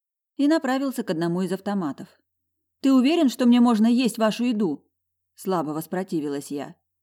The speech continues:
Можно. За последние десять тысяч лет твои соотечественники не сильно изменились в физическом плане. А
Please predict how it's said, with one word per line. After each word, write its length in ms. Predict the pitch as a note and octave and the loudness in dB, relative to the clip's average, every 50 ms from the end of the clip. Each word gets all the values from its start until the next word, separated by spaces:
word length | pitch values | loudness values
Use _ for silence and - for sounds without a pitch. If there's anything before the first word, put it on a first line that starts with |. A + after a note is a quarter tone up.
| _ _ _ _ _ _ _ _ - | _ _ _ _ _ _ _ _ -10
Можно. 720 | - D3+ E3 F3 F3 E3+ D3 C#3 D3+ D3 C#3 C#3 F#3 _ _ - | -6 -4 -2 0 0 -2 -2 -2 -2 -4 -4 -4 -8 _ _ -12
За 200 | - C#3+ E3 E3 | -8 -6 -4 -2
последние 680 | - - E3 D#3+ - F#3+ F#3+ F#3 F3+ D3+ E3+ E3+ E3 D#3 | 0 0 -2 0 0 0 2 2 0 0 0 -2 -2 -2
десять 440 | D3 E3 F3+ F3 - E3+ D#3+ - - | 0 2 0 0 0 -2 -6 -6 -4
тысяч 380 | - E3+ D#3+ E3 D#3+ C3+ - | -2 -2 -2 -2 -4 -8 -6
лет 360 | E3 E3 E3 E3 E3+ E3 - _ _ _ _ _ _ | -4 -4 -2 -2 -4 -4 -6 _ _ _ _ _ _
твои 280 | - - E3+ E3+ F3+ F#3 | -6 -2 0 2 2 2
соотечественники 960 | F#3 - F#3 E3+ E3+ - F3+ F#3 F#3 - F3 - - E3 F3 E3+ E3 - E3+ | 2 0 -2 -2 0 0 0 0 0 0 -4 -6 -4 -6 -4 -4 -4 -4 -4
не 180 | E3+ E3+ F3 F3 | -4 -2 -4 -4
сильно 400 | - G3+ G#3 F3+ E3+ D#3 D3+ D3+ | -4 -4 -2 -2 -2 -2 -2 -4
изменились 580 | C3+ C#3 D#3+ D#3+ D#3 D#3+ F3 F3 E3+ E3+ E3 - | -4 -4 -4 -4 -2 -2 -2 -2 -2 -2 -4 -6
в 60 | - | -6
физическом 720 | - F3+ E3+ C#3+ E3 D#3+ - E3 D#3+ - - E3 E3 E3 | -2 -2 0 0 0 -4 -4 -4 -10 -8 -8 -8 -8 -6
плане. 420 | - E3+ D#3+ D3+ D3 D3 C#3+ - _ _ _ _ _ _ _ _ _ _ _ _ _ - | -4 -2 -2 -2 -2 -4 -6 -10 _ _ _ _ _ _ _ _ _ _ _ _ _ -12
А 640 | - - A3 G#3 G#3 G#3 G#3 G3+ G3+ G3+ G3+ G3+ | -6 -2 0 0 0 0 0 0 -2 -2 -4 -6